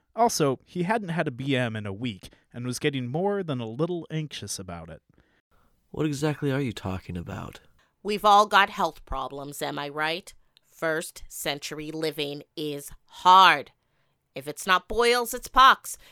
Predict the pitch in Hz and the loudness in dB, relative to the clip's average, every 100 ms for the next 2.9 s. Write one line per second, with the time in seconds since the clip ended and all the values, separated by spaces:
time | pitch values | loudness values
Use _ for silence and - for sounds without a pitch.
0 | - 226 262 294 277 262 311 294 233 233 | -4 -2 -2 2 2 4 0 0 -4 -4
1 | 233 - _ 311 311 - 311 285 277 269 | -6 -8 _ -6 -4 0 0 0 -6 -4
2 | 240 - 277 254 247 - 233 165 - | 0 4 4 4 2 2 2 2 -4